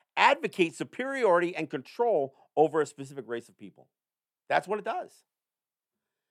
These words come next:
There was no, there, there, there was no pre-existing law, statutory framework that gave the federal government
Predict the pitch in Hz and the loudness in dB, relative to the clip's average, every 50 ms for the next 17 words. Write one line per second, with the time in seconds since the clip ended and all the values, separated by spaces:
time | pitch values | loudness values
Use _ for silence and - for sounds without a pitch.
0 | _ _ _ _ _ _ _ _ _ _ _ _ _ _ _ _ 139 123 202 269 | _ _ _ _ _ _ _ _ _ _ _ _ _ _ _ _ 2 6 6 6
1 | 294 254 196 214 226 233 254 254 226 - _ _ _ - 131 160 185 185 - 143 | 6 4 0 0 2 2 2 2 0 -4 _ _ _ -10 -6 -6 -4 -4 -6 -6
2 | 135 175 170 175 185 180 - 139 170 175 170 160 135 139 151 175 202 247 262 - | -6 -4 -2 -2 -4 -4 -6 -6 -4 -2 -2 -4 -4 -4 -2 0 0 0 0 -2
3 | - - 233 226 196 143 170 175 - - 160 143 135 131 127 120 104 95 95 104 | -6 -10 -8 -8 -8 -8 -8 -8 -6 -6 -6 -4 0 2 2 2 2 2 0 -4
4 | _ _ _ _ _ _ _ _ _ _ _ _ _ _ _ _ _ _ _ _ | _ _ _ _ _ _ _ _ _ _ _ _ _ _ _ _ _ _ _ _
5 | _ _ _ _ _ _ _ _ _ _ _ _ - - - 185 180 180 190 170 | _ _ _ _ _ _ _ _ _ _ _ _ -2 4 8 8 8 8 4 0
6 | - 170 165 165 143 - 147 123 113 98 87 107 - _ _ _ _ _ _ _ | 2 2 4 4 4 2 0 0 -2 -4 -8 -12 -14 _ _ _ _ _ _ _
7 | _ _ _ _ _ _ _ _ _ _ _ _ _ _ _ _ _ _ _ _ | _ _ _ _ _ _ _ _ _ _ _ _ _ _ _ _ _ _ _ _
8 | _ _ _ _ _ _ _ _ _ _ _ _ _ _ _ - 131 170 170 160 | _ _ _ _ _ _ _ _ _ _ _ _ _ _ _ 2 6 6 6 6
9 | 117 - - - 156 170 202 254 285 302 302 180 - - 139 127 110 110 98 90 | 4 -2 -4 2 4 4 4 4 2 -2 -4 -2 4 4 4 4 4 2 -4 -2
10 | 98 90 82 78 82 90 110 - _ | -2 -2 -2 -4 -8 -12 -12 -14 _